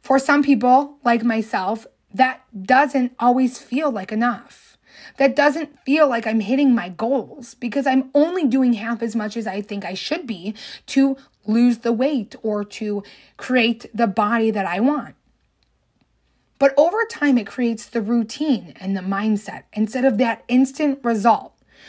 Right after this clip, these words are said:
which truly creates long-term results. As I keep implementing them, I get better and better at them, and it trickles into my daily life and, and the rest of the goals and activities I have for that day.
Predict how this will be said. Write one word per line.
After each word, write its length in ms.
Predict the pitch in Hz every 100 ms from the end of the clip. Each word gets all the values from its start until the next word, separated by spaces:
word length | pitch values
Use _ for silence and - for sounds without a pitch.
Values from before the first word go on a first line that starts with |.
| - -
which 300 | 262 269 -
truly 480 | - - 277 269 269
creates 560 | - - 220 196 - - -
long-term 480 | 208 254 262 202 185
results. 680 | 180 175 95 185 - - _ _ _ _ _ _ _ _ _ _ -
As 220 | 311 381
I 80 | 403
keep 360 | - 320 -
implementing 680 | 330 392 - 214 190 185 196
them, 240 | 170 170 214
I 80 |
get 320 | 247 285 226 -
better 340 | 185 196 240
and 220 | 240 220
better 280 | 226 277 247
at 140 | 196
them, 200 | 202 208
and 80 | 247
it 120 | 269
trickles 600 | 262 - 381 294 247 254
into 240 | 269 262 262
my 180 | 247 233
daily 400 | 202 214 226 240
life 360 | 220 254 254
and, 180 | 196 202 - - -
and 280 | 233 240 196
the 140 | 254
rest 340 | 208 247 269
of 80 | 254
the 80 | 247
goals 360 | 202 220 226 233
and 120 | 240
activities 480 | 233 - 233 254 240
I 100 | 226
have 300 | 202 190 196
for 80 | 220
that 200 | 233 233
day. 400 | 254 254 -